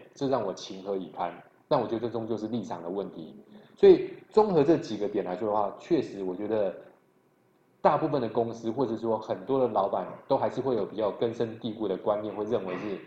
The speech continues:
训练基本上不太容易有效，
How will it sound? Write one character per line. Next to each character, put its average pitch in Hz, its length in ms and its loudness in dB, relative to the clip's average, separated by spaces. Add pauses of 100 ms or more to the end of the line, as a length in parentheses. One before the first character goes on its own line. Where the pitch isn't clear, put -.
(220)
训 117 280 -4
练 110 200 2 (880)
基 170 180 -4
本 113 180 2
上 107 180 2 (800)
不 120 180 0
太 135 200 6
容 104 200 0
易 110 100 -4
有 80 160 -4
效， 85 260 -2